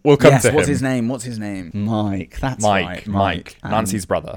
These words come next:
Speaker 1: Mike.
Speaker 2: Nancy's brother and Eleven, and there we go.
Speaker 1: And, and Eleven.
Speaker 2: Okay, but she's not at the Dungeons and Dragons thing.
Speaker 1: No. So it's in the basement. They're playing Dungeons and Dragons, and they're, they're so into it. They are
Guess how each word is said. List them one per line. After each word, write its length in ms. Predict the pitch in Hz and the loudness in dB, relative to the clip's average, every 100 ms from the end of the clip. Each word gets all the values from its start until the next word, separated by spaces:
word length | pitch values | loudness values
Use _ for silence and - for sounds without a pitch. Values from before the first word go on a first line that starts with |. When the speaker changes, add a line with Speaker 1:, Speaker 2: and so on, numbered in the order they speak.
| - | -10
Speaker 1:
Mike. 140 | 92 | -10
Speaker 2:
Nancy's 260 | - - - | -10 -14 -14
brother 320 | 87 113 - | -14 -14 -16
and 200 | - - | -16 -16
Eleven, 380 | 101 92 123 110 | -14 -14 -16 -18
and 220 | 113 123 - | -20 -20 -18
there 140 | 120 | -18
we 80 | - | -16
go. 180 | 113 151 - | -20 -18 -8
Speaker 1:
And, 200 | 190 180 | -6 -2
and 140 | 196 | -4
Eleven. 240 | 160 - 160 _ - - - | -4 -12 -16 _ -20 -6 -2
Speaker 2:
Okay, 180 | 117 | 0
but 160 | 104 113 | 0 0
she's 180 | 123 117 | 0 0
not 160 | 117 92 | -2 -6
at 100 | - | -10
the 100 | 95 | -10
Dungeons 360 | 90 90 85 | -10 -10 -12
and 80 | 85 | -12
Dragons 480 | 80 80 82 78 98 | -12 -12 -14 -16 -14
thing. 280 | 76 64 101 - | -14 -14 -18 -10
Speaker 1:
No. 220 | 113 92 - | -4 -4 -4
So 300 | - - 110 101 - - | -4 0 2 0 -8 -20
it's 320 | - - 110 | -20 -8 -2
in 80 | 165 | 0
the 60 | 123 | 2
basement. 500 | 104 - 101 98 - | 0 -2 -4 -4 -6
They're 80 | 101 | -2
playing 220 | 120 113 | 0 0
Dungeons 320 | 107 101 92 | 0 -2 -4
and 100 | 95 | -6
Dragons, 440 | 85 80 78 - | -6 -8 -10 -6
and 80 | 101 | 2
they're, 160 | 120 120 | 2 4
they're 200 | 131 123 | 4 2
so 360 | - 120 101 | 0 0 2
into 260 | 95 95 76 | 0 -4 -10
it. 140 | 65 | -6
They 340 | - 117 113 110 | 0 2 2 0
are 540 | 101 95 92 90 85 | 0 2 2 0 -4